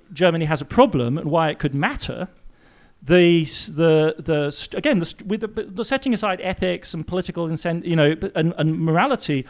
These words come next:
it's hard to be a consistent climate politician in Germany because you're up against some very powerful interests. If you can flip them,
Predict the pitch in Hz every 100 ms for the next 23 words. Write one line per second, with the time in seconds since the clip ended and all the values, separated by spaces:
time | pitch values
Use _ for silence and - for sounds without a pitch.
0 | - - - _ _ _ - 185 - -
1 | 214 320 330 202 - 196 151 110 110 -
2 | - _ _ _ - 165 156 151 147 -
3 | 143 - 147 - 139 131 - 113 110 135
4 | - - 117 131 131 127 117 123 143 170
5 | - - 214 202 185 - _ _ _ 165
6 | 196 196 208 185 180 175 - - - _
7 | _ _ _ _ - 190 185 175 175 170
8 | 160 185 277 - 120 - 185 214 214 170
9 | - 381 - - 110 208